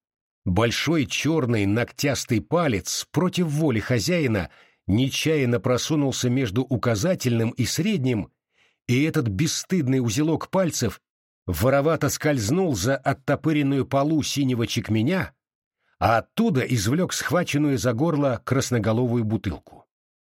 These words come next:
"Давайте теперь, дорогие вы мои сваточки, помолимся Богу и выпьем,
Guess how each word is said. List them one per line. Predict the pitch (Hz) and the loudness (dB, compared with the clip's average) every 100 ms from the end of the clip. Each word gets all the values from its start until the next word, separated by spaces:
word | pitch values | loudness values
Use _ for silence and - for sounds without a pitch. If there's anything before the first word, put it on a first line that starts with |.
| _ _ _ _ | _ _ _ _
"Давайте | 78 95 95 117 196 202 202 | 0 2 4 2 2 0 -2
теперь, | 175 180 - 190 190 - - | 0 -2 0 2 0 -4 -4
дорогие | 113 127 139 123 156 160 | 0 2 2 2 0 2
вы | 139 156 | 0 0
мои | 139 143 147 | 0 0 0
сваточки, | - 127 117 135 180 - - 185 170 | 0 -2 0 0 0 -2 -2 0 0
помолимся | 160 170 254 165 107 - 95 | 0 2 2 0 -2 -2 -2
Богу | 92 220 240 156 208 | 0 2 2 2 0
и | 190 247 | 0 0
выпьем, | 226 175 196 - 170 180 160 | 0 0 -2 -2 0 0 -2